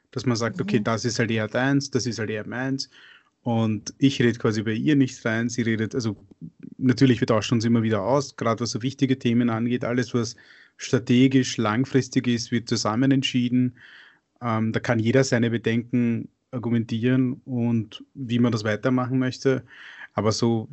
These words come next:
Speaker 1: wir haben relativ früh damit begonnen, Bereiche zu identifizieren, was die Stärken, was die Schwächen sind.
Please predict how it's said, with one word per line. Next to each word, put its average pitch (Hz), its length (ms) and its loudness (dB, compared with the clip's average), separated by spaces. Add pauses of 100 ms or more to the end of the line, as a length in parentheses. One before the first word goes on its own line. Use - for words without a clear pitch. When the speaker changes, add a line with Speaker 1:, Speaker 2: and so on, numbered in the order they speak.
(260)
Speaker 1:
wir 123 140 0
haben 113 120 4
relativ 127 520 4
früh 120 360 2
damit 135 300 4
begonnen, 123 460 2
Bereiche 110 460 0
zu - 100 -2
identifizieren, 113 920 -2 (200)
was 113 340 0
die 123 120 0
Stärken, 117 720 0
was 113 200 -6
die 120 80 -6
Schwächen 107 420 -2
sind. 110 280 -8